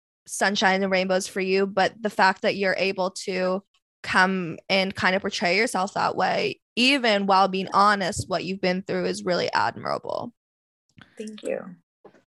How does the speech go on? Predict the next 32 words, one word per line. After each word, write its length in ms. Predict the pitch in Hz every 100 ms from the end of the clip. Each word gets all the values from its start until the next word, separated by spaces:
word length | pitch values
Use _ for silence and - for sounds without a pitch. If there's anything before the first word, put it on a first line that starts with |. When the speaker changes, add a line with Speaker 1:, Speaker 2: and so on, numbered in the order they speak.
| _
Speaker 1:
So 260 | - - 311
what 220 | 277 294
would 180 | 381 466
you 80 | 427
say 760 | - 277 262 254 254 254 -
your 360 | 208 226 226 214
messiest 840 | 190 190 190 190 220 - 190 202 202
moment 560 | 180 185 180 107 -
is? 380 | 110 - - -
Like, 220 | 196 180
in 220 | - 233 240
all 260 | 208 208
of 100 | 214
your 140 | 214 202
life, 460 | 185 120 110 - -
what 280 | 190 170
is 260 | 196 202 208
the 280 | 202 196 196
kind 340 | - 196 190
of 100 | 185
messiest 680 | 190 185 180 - 202 185 -
point 280 | - 180 117
you've 160 | 180
been 160 | 165 107
at? 260 | - - - _ _ _ _ _ _ _ _ _ _ _ _ -
Speaker 2:
The 80 | 156
messiest 640 | 151 147 147 160 156 -
point 200 | - 147
I've 200 | 143 135
been 180 | 143 139
at? 300 | - - - _ - 240
Speaker 1:
Yeah. 340 | 247 208 -